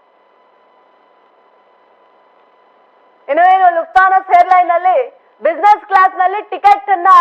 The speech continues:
ಆ, ಬುಕ್ ಮಾಡಿದ್ದಾರೆ. ಬೆಂಗಳೂರಿನ ಏರ್‌ಪೋರ್ಟ್ ಗೆ ಬರ್ತಾ ಇದ್ದಂತೆ ಅವರನ್ನ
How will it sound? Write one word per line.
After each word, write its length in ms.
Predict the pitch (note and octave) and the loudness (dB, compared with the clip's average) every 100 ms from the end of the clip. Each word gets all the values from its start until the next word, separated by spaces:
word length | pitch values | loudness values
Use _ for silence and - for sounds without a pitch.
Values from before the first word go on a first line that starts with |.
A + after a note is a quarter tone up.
| D#4 - - - | 2 -4 -10 -2
ಆ, 100 | C4 | 0
ಬುಕ್ 300 | C#4 G4 - | 2 -2 -2
ಮಾಡಿದ್ದಾರೆ. 520 | G4+ G#4 G4 F#4+ E4 C#4 | 0 0 0 0 -2 -2
ಬೆಂಗಳೂರಿನ 560 | D#4 E4+ G4 F#4+ F#4 F#4 F#4 | -4 -2 -2 -2 0 2 2
ಏರ್‌ಪೋರ್ಟ್ 360 | F4+ F#4 F#4 F#4+ | 0 0 0 0
ಗೆ 160 | F#4+ | 0
ಬರ್ತಾ 500 | F4 F4 - G4 F#4+ | 0 -2 0 2 2
ಇದ್ದಂತೆ 380 | F#4 F4+ - F#4+ | 0 -4 0 2
ಅವರನ್ನ 400 | F#4 F4+ F4+ | 4 2 0